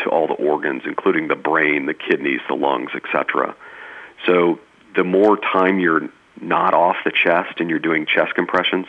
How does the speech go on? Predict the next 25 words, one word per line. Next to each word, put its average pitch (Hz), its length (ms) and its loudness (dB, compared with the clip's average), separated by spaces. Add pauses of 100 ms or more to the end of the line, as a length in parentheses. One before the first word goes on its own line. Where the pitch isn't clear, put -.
that's 82 200 0
better 69 240 0
th-, - 200 -14
for 62 140 -2
the - 60 -8
patient. - 440 -2 (540)
And 104 160 -2
then 90 180 0
lastly, 95 520 4
which 92 180 0
is 87 140 0
the 92 80 -2
most 95 260 -2
eye-opening, 80 720 0 (460)
is 95 160 2 (100)
that 95 120 2
it 82 120 -2
decreased - 640 0
mistakes 90 460 0
and 80 120 -2
errors 82 340 2 (140)
made 87 260 0
by 69 160 0 (120)
sixty-six - 560 -4
percent. - 480 -4